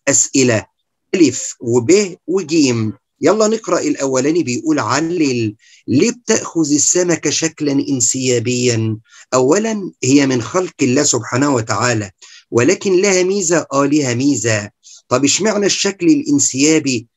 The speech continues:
الإجابة لأن الشكل الانسيابي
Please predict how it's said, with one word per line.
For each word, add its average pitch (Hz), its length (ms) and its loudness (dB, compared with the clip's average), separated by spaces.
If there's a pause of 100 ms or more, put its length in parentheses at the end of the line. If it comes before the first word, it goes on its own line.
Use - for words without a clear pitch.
(120)
الإجابة 123 800 0 (240)
لأن 139 540 0
الشكل 139 560 -4
الانسيابي 165 1600 0